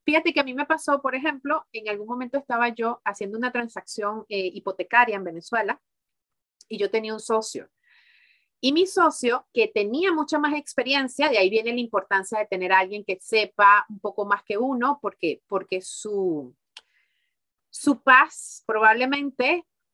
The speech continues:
nutre nuestro ímpetu, o por lo menos le da contención a nuestro ímpetu. Y recuerdo que nosotros estábamos haciendo una transacción en el banco, estábamos firmando un documento, y la persona que estaba comprando ese inmueble en ese momento, que no, que nosotros éramos los que vendíamos,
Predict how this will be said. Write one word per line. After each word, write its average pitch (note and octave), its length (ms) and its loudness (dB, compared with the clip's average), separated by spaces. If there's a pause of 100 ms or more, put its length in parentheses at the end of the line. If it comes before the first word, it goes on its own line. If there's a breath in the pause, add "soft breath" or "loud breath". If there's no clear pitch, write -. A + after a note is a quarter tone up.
(240)
nutre B3+ 800 4
nuestro A3 340 -4
ímpetu, G#3+ 500 -4 (440)
o G3+ 140 2
por G#3+ 140 4
lo G#3 80 0
menos A#3 180 -2
le C4 160 2
da G3+ 260 6
contención A3+ 600 -2
a A3+ 40 -2
nuestro A#3 240 -6
ímpetu. A3+ 460 -6
Y B3+ 160 0
recuerdo C#4+ 400 2
que G4+ 80 -2
nosotros D4+ 300 -2
estábamos C#4+ 320 0
haciendo C4+ 500 -2
una B3 220 -4
transacción B3+ 560 -6
en G3 160 -4
el F#3 160 0
banco, B3+ 400 0
estábamos A3 360 -2
firmando G#3 440 -4
un E3+ 40 -10
documento, A3+ 720 -6 (380 soft breath)
y B3+ 100 0
la B3+ 140 4
persona D#4 340 2
que G#4 80 0
estaba D4+ 300 4
comprando C#4 360 0
ese D4+ 200 -6
inmueble C#4 340 -2
en C#4 100 -10
ese C#4+ 220 -6
momento, D4 640 -2
que F3+ 100 -4
no, F#3 260 -4
que - 120 -10
nosotros F#3+ 380 -6
éramos A#3 260 0
los A#3+ 100 -4
que A#3+ 120 0
vendíamos, A#3+ 600 -4